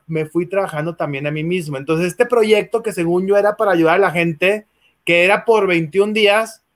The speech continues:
que ahora ya tenemos más de año y medio, resulta que fue un viaje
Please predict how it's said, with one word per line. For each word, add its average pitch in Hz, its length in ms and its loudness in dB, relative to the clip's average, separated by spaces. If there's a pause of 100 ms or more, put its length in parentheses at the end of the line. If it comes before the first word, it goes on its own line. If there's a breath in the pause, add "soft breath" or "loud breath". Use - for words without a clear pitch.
(200)
que 151 80 -4
ahora 170 140 0
ya 190 120 2
tenemos 190 220 -2
más 190 140 0
de 190 80 0
año 196 140 -4
y 196 40 -4
medio, 170 480 -2 (200)
resulta 180 600 -4
que 208 380 0 (220)
fue 190 140 2
un 202 220 -4
viaje 226 720 -2